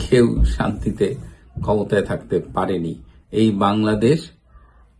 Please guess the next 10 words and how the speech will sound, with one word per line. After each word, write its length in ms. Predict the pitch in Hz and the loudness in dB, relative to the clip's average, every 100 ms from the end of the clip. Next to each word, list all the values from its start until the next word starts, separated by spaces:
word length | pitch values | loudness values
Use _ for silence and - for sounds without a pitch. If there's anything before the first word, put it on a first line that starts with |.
| _ - | _ 0
আওয়ামী 300 | 113 123 127 | 2 4 6
লীগের 380 | 135 135 135 | 6 6 4
নেতৃত্বে 800 | 113 113 - 120 - - - 85 - _ _ | 4 2 2 -2 -2 -4 -4 -4 -10 _ _
স্বাধীনভাবে 760 | - - 120 131 143 123 120 107 | -14 -2 2 4 6 4 2 0
জন্ম 360 | 95 95 98 95 | 0 0 -2 -4
নেওয়া 280 | 92 85 | -4 -6
একটি 240 | - - 76 | -8 -10 -10
দেশ। 280 | - - - - - _ - - | -8 -8 -10 -20 -20 _ -20 -4
এই 160 | 104 | 0
বাংলাদেশ 720 | 104 104 104 104 101 143 170 | 2 0 0 -2 2 0 0